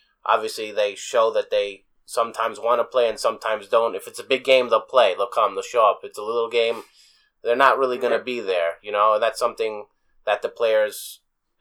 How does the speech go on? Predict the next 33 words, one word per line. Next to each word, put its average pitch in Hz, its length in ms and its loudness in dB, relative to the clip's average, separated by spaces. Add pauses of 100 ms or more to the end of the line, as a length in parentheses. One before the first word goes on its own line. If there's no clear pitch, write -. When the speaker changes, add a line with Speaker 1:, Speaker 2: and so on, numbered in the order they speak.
Speaker 1:
mentalities 113 640 0
are 101 380 2
affected - 400 -2
by. 87 300 2
You 101 80 -12
know, 101 140 -2
they've 107 200 -4
won 131 260 4
trophies 104 440 -4
already. 92 360 -2
So, 101 260 0
like, 98 260 -2 (320)
if 107 140 -6
they're 123 140 2
not 120 200 2
gonna 117 160 0
fight 120 360 0
for 104 380 2 (100)
a 110 80 -4
trophy, 107 680 0 (420)
you 107 100 -8
know, 104 160 2
then 104 240 -2
why 110 200 6
are 107 80 6
we 104 100 -4
playing 107 340 -2
in 98 100 -8
this 95 140 -10
game 95 320 -4
kind 92 200 -6
of 90 100 -10
thing? 82 280 -10